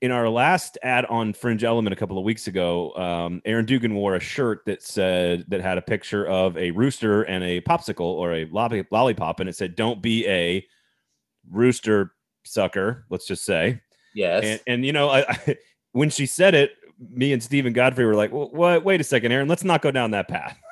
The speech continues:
Speaker 1: <laughs> Let's not say that out loud, 'cause this is not a visual medium. This is a podcast.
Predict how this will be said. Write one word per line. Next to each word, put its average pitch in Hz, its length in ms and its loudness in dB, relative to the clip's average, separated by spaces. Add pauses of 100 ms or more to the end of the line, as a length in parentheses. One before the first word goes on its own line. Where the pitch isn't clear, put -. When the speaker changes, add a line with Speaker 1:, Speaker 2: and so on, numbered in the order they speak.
(120)
Speaker 1:
<laughs> 214 400 2
Let's 175 220 -6
not 147 180 0
say 135 180 0
that 120 160 2
out 110 120 2
loud, 117 220 2
'cause 110 100 -6
this 117 140 -6
is 113 80 -8
not 110 160 0
a - 20 0
visual 107 340 0
medium. 104 440 -2
This 87 100 -10
is 98 80 -12
a 98 60 -4
podcast. 123 580 -2